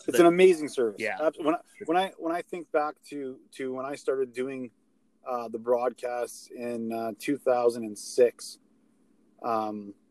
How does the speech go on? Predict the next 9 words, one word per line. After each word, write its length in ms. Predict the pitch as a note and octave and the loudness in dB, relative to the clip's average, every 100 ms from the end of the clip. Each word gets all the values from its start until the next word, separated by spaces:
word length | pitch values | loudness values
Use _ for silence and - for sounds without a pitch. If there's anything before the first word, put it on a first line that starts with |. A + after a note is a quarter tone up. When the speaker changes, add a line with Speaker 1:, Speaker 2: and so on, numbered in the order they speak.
| _ _ _ B2+ | _ _ _ -6
Speaker 1:
man, 280 | B2+ B2+ | -4 -2
am 80 | A#2+ | -4
I 120 | A2+ G#2+ | -4 -4
old. 200 | G#2 - - _ B2 | -6 -8 -18 _ -4
Um, 520 | B2 A#2 A2+ A2 G#2+ - - | -2 0 0 -2 -4 -6 -6
Speaker 2:
<laughs> 240 | - _ | -6 _
Speaker 1:
it's, 360 | - A#2+ - - | -4 -4 -4 2
uh, 280 | A#2+ A2 G#2 - _ _ _ _ _ _ _ _ | 2 4 -2 -6 _ _ _ _ _ _ _ _
the, 220 | B2+ C3 | 6 6